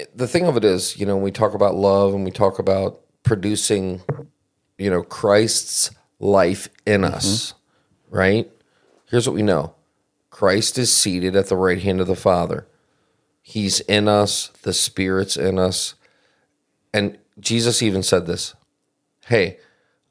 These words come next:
Speaker 1: I'm gonna," after his resurrection, "Hey, I'm gonna go away from you. And when I go away from you, there's a reason that I need to go away from you because somebody who is greater than I is coming.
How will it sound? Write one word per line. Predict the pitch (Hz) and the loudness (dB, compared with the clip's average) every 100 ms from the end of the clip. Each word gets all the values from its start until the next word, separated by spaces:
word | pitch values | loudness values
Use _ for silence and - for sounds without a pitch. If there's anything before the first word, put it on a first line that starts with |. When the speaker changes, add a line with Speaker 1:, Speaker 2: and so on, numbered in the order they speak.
| _ | _
Speaker 1:
I'm | 104 113 120 | -2 0 4
gonna," | 123 113 - | 4 4 2
after | 104 113 113 | 2 2 0
his | 101 | 0
resurrection, | 104 98 98 95 - 92 | 0 0 -2 -2 -6 -2
"Hey, | 113 | 0
I'm | 107 123 | 2 2
gonna | 123 | 0
go | 98 104 | 2 2
away | 95 98 | 4 2
from | 101 98 | -2 -8
you. | 90 92 _ _ _ _ | -10 -14 _ _ _ _
And | 107 107 | -6 -2
when | 107 | 0
I | |
go | 101 98 | 2 2
away | 98 120 | 4 2
from | 120 98 | 2 -6
you, | 90 | -2
there's | 101 98 | -2 -2
a | |
reason | 95 120 127 120 | -4 -4 -2 -2
that | 101 | -2
I | 101 | -2
need | 98 | -4
to | 95 | -2
go | 95 | -2
away | 92 98 | 2 2
from | 107 95 90 | 2 -4 -10
you | |
because | 92 - 107 - | -10 -4 -2 0
somebody | 131 139 139 | 0 0 -2
who | 147 | -2
is | 123 | -2
greater | 110 107 127 | 0 2 2
than | 107 90 | 0 -2
I | 90 | -4
is | 95 - | -6 -8
coming. | 104 101 | -8 -8